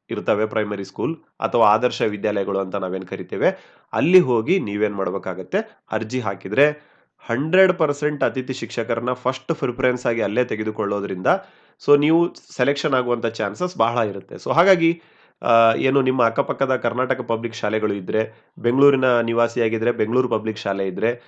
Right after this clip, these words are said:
ಅಥವಾ ನಿಮ್ಮ, ಆ, ಅಕ್ಕಪಕ್ಕಗಳಲ್ಲಿ ಈ ಒಂದು ಬೈಲಿಂಗ್ವಲ್ ಇಂಗ್ಲಿಷ್ ಮೀಡಿಯಂ, ಆ, ಸರ್ಕಾರದ ಶಾಲೆಗಳು ಇತ್ತು ಅಂದ್ರೆ, ಅಥವಾ ಆದರ್ಶ ಶಾಲೆಗಳು ಇತ್ತು ಅಂತಂದ್ರೆ, ನೀವು ಅಲ್ಲಿ ಕಾಂಟ್ಯಾಕ್ಟ್ ಮಾಡಿ that,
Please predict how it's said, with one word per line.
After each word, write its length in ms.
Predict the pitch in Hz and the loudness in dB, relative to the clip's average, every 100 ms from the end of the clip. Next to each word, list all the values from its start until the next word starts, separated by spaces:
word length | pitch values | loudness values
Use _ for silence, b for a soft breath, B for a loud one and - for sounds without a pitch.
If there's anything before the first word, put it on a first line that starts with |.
| b b b | b b b
ಅಥವಾ 320 | 139 151 131 | 4 6 6
ನಿಮ್ಮ, 500 | 131 127 127 123 - _ _ _ 123 | 4 2 2 0 -8 _ _ _ -2
ಆ, 200 | 123 117 | 2 4
ಅಕ್ಕಪಕ್ಕಗಳಲ್ಲಿ 720 | 143 139 131 127 123 123 135 | 2 2 2 2 2 2 0
ಈ 120 | 127 | 0
ಒಂದು 260 | 117 117 110 | -2 -2 0
ಬೈಲಿಂಗ್ವಲ್ 640 | 123 143 135 127 117 87 - | 4 4 4 2 0 -2 -8
ಇಂಗ್ಲಿಷ್ 340 | 120 131 139 123 | -6 -2 -2 -2
ಮೀಡಿಯಂ, 380 | 120 123 120 | 0 0 0
ಆ, 280 | 110 104 101 | -2 -2 -4
ಸರ್ಕಾರದ 460 | - 110 - 117 113 | -4 -2 0 0 0
ಶಾಲೆಗಳು 420 | 110 101 101 101 | 0 -2 0 -2
ಇತ್ತು 240 | 95 - 98 | -4 -4 -6
ಅಂದ್ರೆ, 260 | 92 131 143 B B B | 0 0 0 B B B
ಅಥವಾ 240 | 117 107 | 2 4
ಆದರ್ಶ 300 | 104 123 - | 4 2 0
ಶಾಲೆಗಳು 440 | 123 113 104 101 98 | -4 -2 -2 -2 -4
ಇತ್ತು 260 | 92 110 | -6 -8
ಅಂತಂದ್ರೆ, 540 | 101 104 113 226 - 135 | -8 -6 -6 -6 -8 -6
ನೀವು 260 | 135 127 | -4 -2
ಅಲ್ಲಿ 140 | 123 120 | -2 -2
ಕಾಂಟ್ಯಾಕ್ಟ್ 400 | 123 135 131 127 | 0 2 0 0
ಮಾಡಿ 180 | 113 | -2
that, 320 | 113 110 107 | 2 0 0